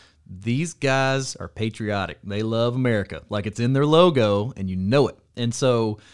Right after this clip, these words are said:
so we knew right off the bat we had to do something with that. Also, the industry they're in, oil field, is kinda edgy in general. Most brands in the oil field are simply edgy. They just, they just are. They have that feel to 'em.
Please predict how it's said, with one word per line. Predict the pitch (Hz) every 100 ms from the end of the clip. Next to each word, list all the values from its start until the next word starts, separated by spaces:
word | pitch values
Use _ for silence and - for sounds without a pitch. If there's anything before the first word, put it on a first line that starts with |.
| - _ _ -
so | -
we | 123 135
knew | 135 160
right | 147 127
off | 117
the |
bat | 95 104 -
we | 104
had | 120 123
to | 107
do | 110
something | 101 127 127 104 95 90 92
with | 117 107
that. | 104 87 110 _ -
Also, | 151 190 151
the | 120
industry | 151 170 -
they're | 101 95
in, | 101 -
oil | 110 107
field, | 107 104 120 117
is | 113 -
kinda | - 180 -
edgy | 117 117 113
in | 107 98 90
general. | 101 104 110 117 117 -
Most | 117 123 -
brands | 98 104 110 107
in | 101
the |
oil | 90 98
field | - 98 92
are | 85 87
simply | - - 104 101 98 -
edgy. | 85 85 - 92
They | -
just, | 90 95 - -
they | 90
just | 104
are. | 101
They | 85
have | 92
that | 87
feel | - 120
to | 117 123 117
'em. | 120